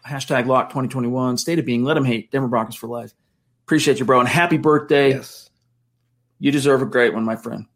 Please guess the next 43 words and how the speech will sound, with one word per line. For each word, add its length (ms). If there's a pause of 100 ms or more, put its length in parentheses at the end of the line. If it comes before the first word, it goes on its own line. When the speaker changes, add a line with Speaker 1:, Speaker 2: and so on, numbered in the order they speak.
(500)
Speaker 2:
Take 180
a 40
shot 300
for 80
me 100
tonight 380
if 100
you 100
dr-, 240
<laughs> 80
if 100
you 80
drink, 240
Eddie. 180
Appreciate 680
you. 160 (680)
Speaker 1:
Appreciate 380
you, 60
brother. 320 (220)
Um, 440 (680)
all 100
right, 240
let 100
me 80
come 200
back 240
here 240
to 380 (100)
a 60
few 200
things 460
that, 400 (180)
uh, 300 (200)
I, 60 (100)
I 220
also 220
wanted 220
to 40
touch 300
on 220
from 640 (1040)
George 320
Payton's 560